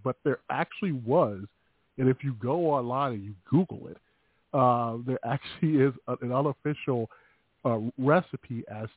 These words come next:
to making it because of the way that he described it at that time. And there, um, you can go on, and if you have some turkey,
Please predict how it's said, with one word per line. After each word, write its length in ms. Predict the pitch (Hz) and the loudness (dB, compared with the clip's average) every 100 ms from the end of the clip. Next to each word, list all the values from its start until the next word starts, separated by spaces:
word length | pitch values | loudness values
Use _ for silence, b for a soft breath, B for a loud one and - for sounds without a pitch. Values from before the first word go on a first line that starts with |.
| - | -16
to 100 | 110 107 | -14 -4
making 360 | 156 220 - - | -2 -2 -8 -20
it 120 | - _ _ _ _ _ | -20 _ _ _ _ _
because 340 | 120 - 127 110 - | -6 0 0 0 -8
of 200 | 123 113 107 | -6 -6 -6
the 60 | 107 | -6
way 360 | 104 104 120 117 | -6 -4 -4 -6
that 120 | - | -8
he 240 | - 123 107 | -4 -4 -4
described 520 | 104 - - 196 185 120 | -8 -4 2 4 4 0
it 60 | |
at 120 | 95 - | -6 -8
that 180 | 104 - | -12 -8
time. 280 | 117 90 | -8 -6
And 140 | 101 101 - | -12 -10 -4
there, 260 | 127 117 - | -4 -4 -8
um, 320 | 113 104 101 98 _ | -10 -10 -12 -20 _
you 120 | 147 131 | -8 -6
can 180 | 151 143 | -4 2
go 280 | 175 208 | 2 4
on, 160 | 180 185 | 2 2
and 80 | 139 | -2
if 60 | - | -4
you 80 | 127 | -8
have 180 | 120 - | -10 -12
some 100 | 170 - | -16 -8
turkey, 340 | 175 - 139 | -8 -6 -10